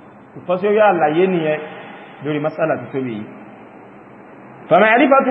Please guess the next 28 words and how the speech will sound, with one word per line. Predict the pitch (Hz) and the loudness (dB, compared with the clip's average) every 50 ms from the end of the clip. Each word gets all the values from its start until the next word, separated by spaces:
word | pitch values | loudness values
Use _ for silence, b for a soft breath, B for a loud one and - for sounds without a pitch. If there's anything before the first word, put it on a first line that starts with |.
| 240 226 | 6 8
هذه | 240 254 262 247 240 233 | 8 6 6 4 0 0
النصوص | 220 214 208 208 196 - - 190 175 170 - 196 208 226 254 - - - - - - - - - - - - - - - - - - - - - - - - - | 0 0 0 -2 -2 -2 0 -2 -2 -2 -2 -4 -6 -6 -8 -12 -16 -18 -20 -20 -20 -20 -20 -20 -20 -20 -20 -20 -20 -20 -20 -20 -20 -20 -20 -20 -20 -20 -20 -14
لها | - 147 202 220 214 202 202 - | -2 0 2 4 4 4 2 2
أهمية | 185 170 160 175 214 214 208 185 185 185 160 | 0 -2 -2 -4 -2 0 0 0 0 -2 -6
كبرى. | 151 - 190 180 170 156 135 120 - - - - - - - - - - - - - - - | -4 -4 -4 -2 0 -2 -2 -4 -6 -12 -18 -20 -20 -20 -20 -20 -20 -20 -20 -20 -20 -12 0
Ká | - 233 269 | 2 2 4
mọ | 285 285 262 269 247 226 | 4 2 2 4 4 4
àwọn | 220 220 226 240 240 | 4 2 2 2 2
ẹ̀rí | 226 214 202 196 247 | 2 2 0 0 0
wọ̀nyí, | 285 285 262 226 196 190 190 202 - - - - - - - - - - - - - - - - - - - - - - - - - - - - - | 2 2 2 2 2 0 -4 -6 -8 -14 -18 -18 -20 -20 -20 -20 -20 -20 -20 -20 -20 -20 -20 -20 -20 -20 -20 -20 -20 -20 -20 -20 -20 -20 -20 -10 -4
àwọn | 165 180 208 226 240 | 0 0 2 2 4
ẹ̀rí | 226 208 202 202 220 | 4 2 2 2 0
tó | 220 262 | -2 -2
ń | 262 247 | -2 0
sọ | - 233 233 | 0 -2 -2
fún | 208 233 240 | 0 2 4
wa | 226 220 | 4 4
nípa | 226 247 240 220 214 208 | 4 2 2 2 4 4
ìpayà | 196 185 - 196 214 214 202 190 190 | 4 2 2 4 4 6 6 6 6
ya | 202 208 | 6 6
Ọlọ́run | 208 208 214 233 226 208 | 6 6 4 4 4 4
Ọba | 196 190 190 190 190 190 190 - - - - - - - - - - - - - - - - - | 4 6 6 6 6 4 0 -6 -12 -14 -16 -16 -18 -18 -18 -20 -20 -20 -20 -20 -20 -20 -10 -2
àti | - 185 185 185 190 220 | 0 0 0 0 -2 -4
ìran | 214 202 196 202 208 202 | -4 -4 -2 -2 -2 -2
kàkẹ́ | 202 196 180 185 - 208 202 | -2 -4 -4 -4 -2 0 2
Ọlọ́run | 202 208 214 220 202 190 | 2 2 2 2 0 2
Ọba, | 180 185 185 180 180 - - - - - - - - - - - - - - - - - - - - - - - - - - - - - - - - - - - - - - - - - - - - - - - | 4 4 4 4 4 0 -6 -10 -14 -16 -18 -18 -20 -20 -20 -20 -20 -20 -20 -20 -20 -20 -20 -20 -20 -20 -20 -20 -20 -20 -20 -20 -20 -20 -20 -20 -20 -20 -20 -20 -20 -20 -20 -20 -20 -20 -20 -20 -20 -20 -20 -18
لها | - 123 160 202 214 214 202 | -8 -2 0 2 4 4 4